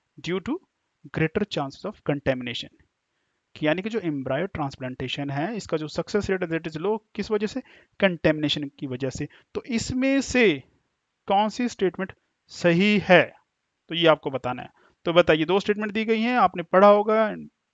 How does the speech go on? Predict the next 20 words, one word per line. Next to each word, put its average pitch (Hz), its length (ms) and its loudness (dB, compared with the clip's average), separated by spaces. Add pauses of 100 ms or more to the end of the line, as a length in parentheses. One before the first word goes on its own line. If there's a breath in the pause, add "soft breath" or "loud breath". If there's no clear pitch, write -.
(180)
ज़्यादा 160 320 6
डिफिकल्ट 170 380 -2
नहीं 160 240 -2
डाला 190 220 4
है, 294 60 0 (520 loud breath)
अंडरस्टैंडिंग 196 540 2
बेस्ड 151 240 -2
ये 143 60 -6
क्वेश्चन 147 360 -6
है, 208 160 -2 (260 soft breath)
तो 165 80 -8
सोच 175 200 -4
के 175 80 -2
बताइए 120 340 0
फटाफट, - 440 -10 (220)
कौन 202 160 2
बताने 170 240 6
वाला 139 180 4
है 123 60 2
मुझे? 113 220 -12